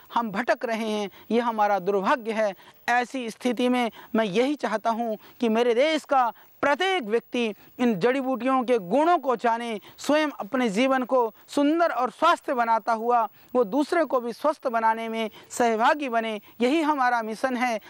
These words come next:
जब बीमारी होती है, उनसे जा कर के पूछो बीमारी की क्या पीड़ा होती है, वह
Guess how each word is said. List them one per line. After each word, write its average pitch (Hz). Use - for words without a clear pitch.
जब 208
बीमारी 262
होती 294
है, 302
उनसे 349
जा 330
कर 359
के 311
पूछो 302
बीमारी 294
की 277
क्या 320
पीड़ा 339
होती 269
है, 247
वह 262